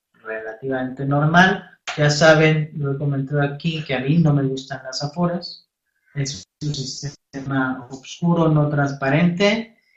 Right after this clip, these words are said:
y que, eh, a lo mejor dicen que está bien regulado, yo eso no lo sé, pero yo no entiendo que yo no le pueda preguntar a mi afore en qué carajo se está invirtiendo mi dinero, ¿no? Se me hace una de las estupideces más grandes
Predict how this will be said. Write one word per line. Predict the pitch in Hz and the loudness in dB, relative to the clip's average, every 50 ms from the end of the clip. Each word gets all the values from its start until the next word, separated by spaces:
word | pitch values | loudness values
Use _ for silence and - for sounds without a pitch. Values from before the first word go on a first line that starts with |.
| _ _ _ - | _ _ _ -4
y | 147 139 139 143 143 | -2 -2 -2 -4 -2
que, | - 147 143 139 143 143 139 139 - - | 2 4 4 4 4 2 0 -6 -10 -10
eh, | 139 127 120 117 117 117 113 113 113 110 _ _ _ _ _ _ _ _ _ _ _ _ _ _ _ _ _ _ _ _ _ _ _ _ | -8 -6 -6 -4 -4 -6 -6 -8 -10 -16 _ _ _ _ _ _ _ _ _ _ _ _ _ _ _ _ _ _ _ _ _ _ _ _
a | - 135 123 | -8 -6 -6
lo | 123 123 | -6 -6
mejor | 127 127 - - 170 160 151 | -6 -8 -6 -4 -2 -2 2
dicen | 151 175 185 180 - 156 | 2 2 2 2 2 0
que | 143 131 | 0 0
está | - - 156 143 | 0 0 2 2
bien | 147 147 143 143 | 4 4 4 4
regulado, | 143 143 143 151 165 180 190 196 202 202 190 143 | 4 4 4 4 4 4 4 4 2 0 -2 -2
yo | 139 143 143 139 | -2 0 0 0
eso | 135 139 135 - 139 139 | 0 -2 -4 -4 -6 -6
no | 143 143 | -4 -2
lo | 151 151 | -2 -4
sé, | - - 196 208 202 - _ _ _ _ _ _ - - - - | -2 -2 -2 -2 -2 -6 _ _ _ _ _ _ -20 -20 -20 -6
pero | - 143 143 143 | -2 2 4 4
yo | 143 135 147 160 160 | 4 6 6 4 4
no | 160 160 | 4 4
entiendo | 160 156 151 - 175 165 165 165 165 170 160 | 2 0 0 2 2 2 2 2 0 0 -2
que | - - 147 147 151 160 160 - - - 147 | 0 2 6 6 6 6 6 2 -4 -8 -8
yo | 135 139 139 | -4 0 0
no | 143 147 143 143 | 2 4 4 2
le | 135 127 | 2 0
pueda | 131 135 135 135 131 | 0 -2 -2 -2 -2
preguntar | 135 127 120 117 - _ - 131 | -4 -6 -8 -8 -10 _ -8 -8
a | 131 131 131 | -8 -8 -8
mi | 123 117 | -10 -10
afore | - - - 147 147 151 160 147 131 135 | -10 -8 -2 0 0 2 0 0 -2 -4
en | 131 117 117 | -6 -8 -10
qué | - - 135 131 | -10 -10 -10 -8
carajo | - 131 123 123 123 123 120 | -6 -6 -6 -4 -6 -6 -6
se | - - - 117 | -8 -10 -12 -12
está | - - 123 | -14 -12 -10
invirtiendo | 123 123 123 123 123 - _ - 120 120 120 120 | -10 -10 -10 -12 -14 -14 _ -14 -12 -12 -12 -14
mi | 117 120 117 | -18 -20 -20
dinero, | 117 123 123 123 120 117 _ _ _ _ | -20 -20 -20 -20 -20 _ _ _ _ _
¿no? | 131 165 180 175 - _ _ _ _ _ _ _ | -8 -8 -8 -8 -10 _ _ _ _ _ _ _
Se | - - 131 | -20 -18 -4
me | 135 143 | 0 2
hace | 147 147 147 160 | 2 2 2 2
una | 151 147 139 | 2 2 2
de | 127 | 2
las | 117 107 - - | 0 -4 -6 -10
estupideces | - - - _ _ - 135 135 139 135 139 135 120 - | -14 -16 -20 _ _ -4 -2 0 0 0 0 -2 -4 -6
más | 131 123 127 127 127 | -6 -6 -6 -6 -6
grandes | 123 127 127 127 123 120 117 117 113 - - - | -6 -4 -4 -4 -4 -6 -10 -14 -18 -18 -20 -20